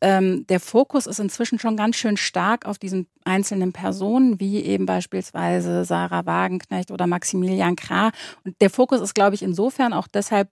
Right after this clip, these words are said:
äh, legitimerweise darauf, weil die sehr vieles symbolisieren von dem, wofür ihre Bewegungen dann jeweils eben stehen. Aber, ähm, eigentlich geht es bei Politik ja nicht um Personen und nicht nur um Thesen. Also natürlich muss man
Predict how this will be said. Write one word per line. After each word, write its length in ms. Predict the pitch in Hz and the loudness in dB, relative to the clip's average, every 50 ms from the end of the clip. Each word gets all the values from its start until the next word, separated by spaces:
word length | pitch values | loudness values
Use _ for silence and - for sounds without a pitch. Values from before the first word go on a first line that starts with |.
| - - | -6 -8
äh, 200 | - 175 175 - - _ _ _ | -6 -4 -4 -4 -8 _ _ _
legitimerweise 920 | 190 180 185 175 190 - - - 285 294 311 214 170 170 175 180 175 180 160 | -4 -4 -2 -2 -4 -4 2 4 6 6 6 6 2 0 0 -2 -2 -2 -4
darauf, 420 | 185 180 - 175 175 196 208 - _ | -4 -2 0 0 0 0 -2 -6 _
weil 260 | - 170 170 175 185 185 | -6 -2 -2 0 0 -2
die 120 | 190 185 | -2 -4
sehr 260 | - 175 180 202 202 | -2 0 0 0 0
vieles 360 | - - 202 190 185 190 - | -2 -4 -4 -2 -2 -2 -4
symbolisieren 760 | - 190 185 175 190 180 180 180 175 170 175 190 208 214 196 185 | -2 -4 -2 0 0 0 0 -2 -2 -2 -2 0 0 0 0 -2
von 260 | - - 175 175 175 | -4 -4 -4 -4 -2
dem, 200 | 185 185 190 175 | -2 -2 -2 -2
wofür 260 | 180 - - 196 185 | -6 -4 -2 0 0
ihre 180 | 185 180 185 175 | 2 0 0 -4
Bewegungen 720 | 175 170 170 175 190 196 185 185 180 175 175 170 175 - - | -6 -4 -2 0 0 2 2 0 0 0 0 -2 -4 -4 -2
dann 180 | - 175 175 | 0 0 2
jeweils 400 | 170 175 180 180 180 170 175 - | 2 2 2 2 2 0 0 -2
eben 180 | - 175 175 175 | -4 -2 -2 -2
stehen. 400 | - - - - 202 202 185 170 - - - - - - - - _ _ | -2 -2 0 2 2 2 2 0 -2 -8 -16 -16 -16 -16 -18 -20 _ _
Aber, 460 | - 185 185 190 185 180 180 180 185 - | 0 2 4 6 6 6 6 4 2 2
ähm, 420 | - 190 180 185 185 180 180 180 - - _ _ _ _ _ - | 0 2 2 2 2 2 0 -2 -4 -6 _ _ _ _ _ -2
eigentlich 340 | - 175 202 240 233 214 - | 0 2 2 2 0 0 -2
geht 160 | 208 196 - | -4 -4 -4
es 80 | 190 - | -4 -4
bei 120 | - 185 | -4 -6
Politik 640 | - - 214 190 196 - - - 240 233 - - - _ _ _ _ _ _ _ | -6 -6 -6 -6 -6 -6 -6 -6 -6 -6 -6 -10 -20 _ _ _ _ _ _ _
ja 180 | 214 190 185 190 | -4 -2 0 0
nicht 320 | 196 208 - - - - | 0 0 -2 -4 -6 -4
um 220 | 190 185 175 180 - _ _ - | -2 -2 -2 -4 -6 _ _ -6
Personen 580 | - 185 175 170 180 180 180 208 240 269 294 _ _ _ _ _ _ _ _ _ _ _ _ _ _ | -2 0 0 2 2 2 4 4 4 4 2 _ _ _ _ _ _ _ _ _ _ _ _ _ _
und 180 | - 208 - - | 0 0 2 4
nicht 420 | 202 196 - - - - - - | 2 2 2 0 -6 -10 -6 -2
nur 380 | 202 202 196 202 196 196 - - | 2 4 6 6 6 4 4 2
um 140 | 185 185 170 | -2 -4 -4
Thesen. 580 | - - - 190 196 214 220 240 262 277 294 - _ _ - | -4 0 2 4 6 6 6 6 6 4 4 2 _ _ -6
Also 200 | - 196 190 190 | -4 -2 0 0
natürlich 360 | 185 180 - 240 226 226 - | -2 0 0 0 0 2 0
muss 140 | 226 214 - | -2 -2 0
man 200 | 214 196 196 | 0 -2 -2